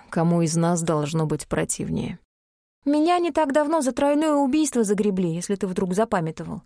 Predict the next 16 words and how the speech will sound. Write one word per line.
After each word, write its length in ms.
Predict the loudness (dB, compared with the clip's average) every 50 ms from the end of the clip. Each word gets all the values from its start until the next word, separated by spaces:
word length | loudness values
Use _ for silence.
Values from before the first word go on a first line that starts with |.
| _ _ _ _ _ _ _ _ 0
Нашёл 360 | 0 0 2 2 2 0 0
тоже 280 | 0 0 -2 -2 0 0
моралистку». 680 | 0 2 2 2 0 0 0 -2 -4 -8 -10 -16 -16 _ _ _ _ _ _ _ _ _ 0
Билли 380 | 2 2 4 4 4 4 2 2
выразительно 640 | 2 2 2 2 2 0 0 -2 0 0 0 0
фыркнула 520 | 0 0 0 0 0 0 0 2 2 0 -2 -4 -14 -20 -20 -20 -20 -14 _ -2
и 80 | 2
даже 280 | 2 4 4 4 2 2
решилась 540 | 2 2 0 0 0 2 0 0 0 0 0
обнять 380 | 0 0 0 0 0 -2 -2
покрепче. 640 | -4 -4 -4 -4 -4 -4 -4 -4 -6 -8 -8 -8 -10 _ _ _ _ _ _ _ _ _ -4
Оно 160 | -2 0 0
и 80 | 0
правильно. 560 | 0 0 -2 -2 0 0 -2 -2 -4 -4 -8 -10 -14 -20 -20 -20 -20 -20 -20 _ _ -4
Она, 200 | 0 2 2 4
может, 380 | 2 2 0 -2 -4 -8 -12